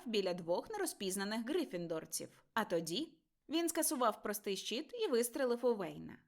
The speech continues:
Промахнувся. Нестримні ноги понесли його прямо крізь ворожі сили до інших трьох драконів, що скерували на нього палички, роззявивши роти. Невіл бездумно кинувся на лісову землю саме тоді, коли пролунали три голоси.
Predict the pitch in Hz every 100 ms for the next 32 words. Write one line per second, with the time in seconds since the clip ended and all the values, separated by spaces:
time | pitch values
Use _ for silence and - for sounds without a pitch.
0 | _ - 359 285 - 165 - - - _
1 | _ _ - 220 226 247 220 190 185 226
2 | 277 277 196 202 311 320 262 226 202 220
3 | 254 330 370 359 330 247 233 226 214 202
4 | 196 233 311 233 226 247 320 254 - 185
5 | - 202 185 175 185 180 180 247 370 -
6 | 359 - 233 208 220 226 220 233 269 269
7 | 170 185 226 - 403 339 208 180 185 -
8 | 208 254 - 180 - _ _ - 392 381
9 | 320 269 233 285 403 311 254 277 262 233
10 | 214 208 208 220 220 202 254 277 208 -
11 | 220 190 185 180 190 330 403 269 208 202
12 | 190 180 202 269 269 233 185 196 226 277
13 | - 226